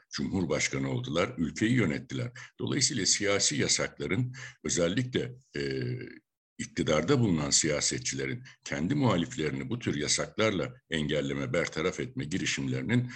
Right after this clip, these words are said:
geriye dönüp bakıldığında tarihsel olarak, e, iktidardakilere pek de yaramadığını söylemek mümkün. E, Kaftancıoğlu kararının tartışılması yanı sıra A K P içerisinde farklı görüşler ve çatlaklar giderek daha belirgin şekilde ortaya çıkıyor.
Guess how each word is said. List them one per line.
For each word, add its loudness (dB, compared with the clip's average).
geriye 2
dönüp -2
bakıldığında -2
tarihsel 4
olarak, 0
e, 0
iktidardakilere 0
pek -2
de 0
yaramadığını -2
söylemek 0
mümkün. -2
E, 4
Kaftancıoğlu 0
kararının 2
tartışılması 0
yanı -2
sıra -2
A -4
K -4
P -4
içerisinde -2
farklı -2
görüşler 0
ve 0
çatlaklar -2
giderek 0
daha 4
belirgin 2
şekilde -4
ortaya -4
çıkıyor. -2